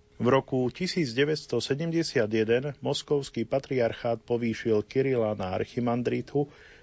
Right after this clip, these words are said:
a vymenoval ho za svojho zástupcu pri Svetovej rade cirkví v Ženeve. Po návrate do Leningradu v roku tisíc deväťsto sedemdesiat štyri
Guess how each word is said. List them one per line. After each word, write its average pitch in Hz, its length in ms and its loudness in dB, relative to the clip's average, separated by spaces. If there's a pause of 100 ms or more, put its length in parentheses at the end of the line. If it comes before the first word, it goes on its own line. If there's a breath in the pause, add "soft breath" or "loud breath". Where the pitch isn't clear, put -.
(140)
a 110 80 2
vymenoval 131 640 0
ho 113 80 -2
za 110 240 0
svojho 113 320 -2
zástupcu 117 800 -2
pri 107 240 -4
Svetovej 120 560 2
rade 104 240 -2
cirkví 110 480 -2
v 95 80 -8
Ženeve. 110 400 2 (720 soft breath)
Po 120 160 2
návrate 123 480 0
do 107 160 2
Leningradu 120 640 0
v 110 160 0
roku 107 240 -4
tisíc 139 400 -6
deväťsto 113 400 -4
sedemdesiat 113 720 -4
štyri 127 720 -2